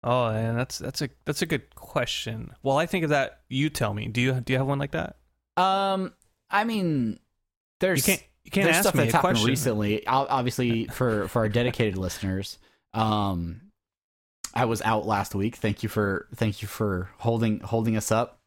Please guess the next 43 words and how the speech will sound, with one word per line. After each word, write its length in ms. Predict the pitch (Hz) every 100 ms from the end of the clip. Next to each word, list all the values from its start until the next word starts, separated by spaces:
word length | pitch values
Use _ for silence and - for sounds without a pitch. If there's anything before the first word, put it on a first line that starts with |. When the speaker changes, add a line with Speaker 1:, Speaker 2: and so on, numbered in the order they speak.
| -
Speaker 2:
and, 220 | 110 104
Speaker 1:
Yeah. 260 | 107 98 - -
Speaker 2:
uh, 40 |
<laughs> 40 | 151
and 200 | 123 117
playing 300 | 156 135 139
some 220 | 131 120
old 240 | 120 120
interviews. 420 | 113 110 107 113 -
Speaker 1:
<laughs> 480 | - - - - -
Speaker 2:
Uh, 540 | 143 143 139 131 123 135
but 140 | 156 196
yeah, 260 | 185 107
like, 240 | 117 120 -
I, 680 | 120 123 123 120 117 110 107 _ _ _ _ _ _ _ -
last 420 | 110 120 120 -
week 300 | 120 113 -
was, 260 | 107 98 98
like, 160 | 90
sitting 380 | - - 107 107
in 80 | 104
a 60 | 92
house, 560 | 92 101 104 - - _ -
like, 340 | 101 90 - -
a 60 | 98
house 320 | 113 107 -
that 100 | 104
I 200 | 98 95
lived 340 | 85 95 95
in 160 | 107 104
when 100 | 98
I 120 | 92
was 140 | 90
younger, 400 | 87 90 104 131 - _ _ -
Speaker 1:
Mm-hmm. 120 | 107
Speaker 2:
um, 560 | 117 113 107 101 95 90 _ -
<clears throat> 420 | 165 139 110 - _ _ 117
day 200 | 104 117
after 200 | 113 -
day 120 | 113
after 160 | 104 95
day. 260 | 107 107 - _ _ _
And, 460 | 110 107 110 107 -